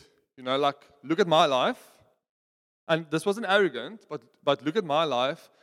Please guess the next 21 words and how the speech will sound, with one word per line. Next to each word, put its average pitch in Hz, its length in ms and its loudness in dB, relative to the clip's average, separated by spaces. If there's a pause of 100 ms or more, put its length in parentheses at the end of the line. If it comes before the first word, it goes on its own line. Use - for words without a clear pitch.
(300)
See 208 200 -4
my 165 260 4
track 175 360 -2
record. 131 560 -6
Look 147 160 -6
at - 140 -8
your 160 180 4
life. 135 240 4
See 156 300 -12
your 143 260 4
track 131 300 -8
le-, 113 140 -18 (200)
record. 113 360 -10 (120)
Who's 151 380 0
right 123 280 0
here? 101 240 -14 (220)
You 135 60 -16
know? 135 260 -4 (1800)
Yeah. 196 260 4 (800)
Because, 214 340 0
um, 202 380 -2